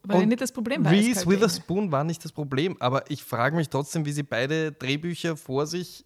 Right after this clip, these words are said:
Speaker 2: liegen haben kann und ihrem Agenten oder ihrer Agentin sagt, „Machen wir beides, geht sie aus.“
Speaker 1: Also auf I M D B gibt's dazu eine kleine Geschichte. <clears throat> Eigentlich war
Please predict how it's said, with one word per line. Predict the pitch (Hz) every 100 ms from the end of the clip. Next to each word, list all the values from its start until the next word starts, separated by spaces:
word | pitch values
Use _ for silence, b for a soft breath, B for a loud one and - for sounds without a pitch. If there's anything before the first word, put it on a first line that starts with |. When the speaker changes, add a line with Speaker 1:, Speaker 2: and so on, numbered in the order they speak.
| _
Speaker 2:
liegen | 127 147 165 214 196 -
haben | 120 131 160
kann | 151 151 277 - _ _ _ _ _ _ _ _ -
und | 165
ihrem | 190 196 190
Agenten | 185 160 165 180
oder | 202 190
ihrer | 180 180
Agentin | 180 175 170 185
sagt, | 190 - - _ -
„Machen | 120
wir | 127
beides, | 127 127 123 107 - -
geht | 127 107
sie | 117
aus.“ | 104 101 -
Speaker 1:
Also | 214 214
auf | 226
I | 226
M | 220
D | 226
B | 202 254
gibt's | 233 -
dazu | 202 -
eine | 226
kleine | 220 202
Geschichte. | 196 - 247 - - 262 - _ _
<clears throat> | - 320 311 226 196 -
Eigentlich | 208 208 208 180
war | 190 185